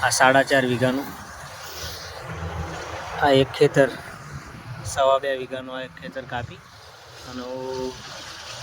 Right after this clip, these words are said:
પેલા આપણા ફાર્મર ટ્રેકની અંદર ભરી દીધું એક ટર્બો, બસો મણ જેવી. અને આની અંદર આ ટેલર ટર્બો પણ બસો મણ જેવો ભરાઈ જશે, કારણ કે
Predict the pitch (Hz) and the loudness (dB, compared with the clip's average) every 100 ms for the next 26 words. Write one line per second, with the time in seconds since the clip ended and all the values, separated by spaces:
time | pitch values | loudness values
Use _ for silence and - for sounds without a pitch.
0 | - 135 131 127 120 131 127 - - 131 | -2 6 10 12 12 10 8 6 6 8
1 | 127 131 131 127 131 127 123 123 92 - | 10 8 8 6 6 6 6 4 2 -6
2 | - - - - - - - - - - | -10 -12 -12 -10 -10 -10 -10 -10 -12 -14
3 | - - - - 127 123 120 127 123 127 | -14 -14 -14 -8 -6 -6 -6 -6 -6 -6
4 | - 127 120 147 190 - - - - - | -6 -6 -4 -6 -6 -12 -16 -14 -14 -12
5 | - - - - 131 - 143 135 131 123 | -12 -10 -12 -10 -10 -4 -2 0 0 0
6 | 135 160 131 131 131 - - - - - | 0 0 0 0 -2 -8 -14 -12 -12 -14
7 | - - 135 135 135 135 135 135 127 135 | -16 -12 -8 -6 -6 -4 -2 -4 -4 -4
8 | 135 131 - 135 131 135 127 139 131 131 | -4 -6 -4 -6 -4 -4 -2 -4 -2 -4
9 | - 139 131 127 131 127 113 123 127 123 | -2 -4 -2 -2 -2 -4 -6 -6 -8 -10
10 | 120 147 - 117 - - - - 131 127 | -10 -10 -12 -16 -18 -18 -16 -12 -10 -6